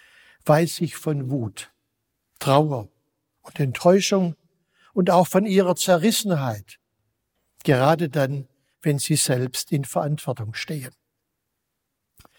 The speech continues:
Zahlreiche Gläubige kehren infolge des Machtmissbrauchs der Kirche derzeit den Rücken zu oder treten aus der Kirche aus.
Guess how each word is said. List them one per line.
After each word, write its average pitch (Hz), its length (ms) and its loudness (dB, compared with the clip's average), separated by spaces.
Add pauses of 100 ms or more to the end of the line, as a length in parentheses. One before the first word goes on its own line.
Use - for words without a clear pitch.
(380)
Zahlreiche 151 640 4
Gläubige 147 600 2
kehren 160 440 -4
infolge 151 560 0
des 143 240 -6
Machtmissbrauchs 139 880 -4
der 143 120 -4
Kirche 151 500 -6 (460)
derzeit 139 520 2
den 127 120 -2
Rücken 160 400 0
zu 180 400 2 (540)
oder 185 260 4
treten 143 420 0
aus 147 260 -2
der 143 140 0
Kirche 123 500 -6
aus. - 420 -8